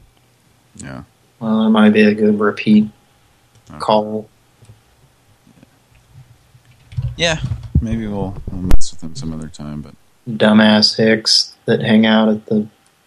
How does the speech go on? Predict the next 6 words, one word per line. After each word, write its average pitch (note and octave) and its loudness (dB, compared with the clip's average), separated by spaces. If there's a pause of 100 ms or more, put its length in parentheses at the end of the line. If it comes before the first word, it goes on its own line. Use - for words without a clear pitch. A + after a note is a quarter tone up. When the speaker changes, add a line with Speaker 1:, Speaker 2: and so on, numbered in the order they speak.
(1120)
Speaker 2:
cement A2+ -2
pond A2+ -2
or A2+ -4
whatever A#2 -6
that A#2 -2
was. - -12